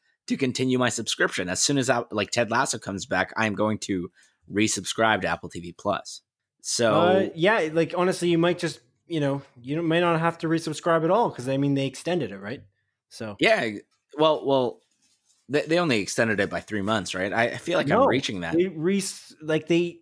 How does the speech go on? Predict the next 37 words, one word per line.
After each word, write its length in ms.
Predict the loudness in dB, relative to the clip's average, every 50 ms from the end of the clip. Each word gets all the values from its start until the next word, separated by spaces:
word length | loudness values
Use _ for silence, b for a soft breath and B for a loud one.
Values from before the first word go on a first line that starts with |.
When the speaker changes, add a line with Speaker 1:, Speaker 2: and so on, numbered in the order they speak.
| _ -2
Speaker 2:
they 140 | 0 0
re-upped 380 | 2 2 2 2 2 0 -2 -4
it 60 | -6 -4
again. 420 | -2 0 0 2 0 0 -2 -4 -10 _ _ _ _
If 140 | -8 -4 -2
you 80 | 0
bought 280 | 2 4 4 4 4 4
it 120 | 2 2
in 60 | 0
the 60 | 0 2
very 180 | 2 2 2
beginning 380 | 2 0 0 2 2 2 2 0
of 80 | 0
when 100 | 0 2
they 100 | 2 2
launched 400 | 2 2 2 2 0 0 -4 -4
in 140 | -4 -4 -4
twenty 240 | -4 -4 -2 0 2
nineteen, 540 | 2 2 0 -2 -4 -4 -6 -6 -6 -8 -8
was 140 | -6 -6 -4
it 100 | -4 -2
twenty 180 | 0 0 2
nineteen 320 | 2 2 0 -2 -4 -4 -4
now? 200 | -4 -4 -4 -4
I, 160 | -6 -6 -8 _ _
it's 180 | -20 -20 -20
crazy 360 | -12 -8 -6 -6 -4 -4 -6 -6
how 160 | -6 -6 -8
long 280 | -8 -8 -10 -10 -12
this 140 | -12 -14 -16
has 120 | -18 -16 -14
been. 180 | -14 -16 -16 -16 _ _ _ _ _ _ -4
Uh, 140 | -2 -2 0
but 160 | 0 0 2
they 140 | 2 2 2
Speaker 1:
I 60 | 0
know. 320 | 0 -2 -2 -4 -4 -6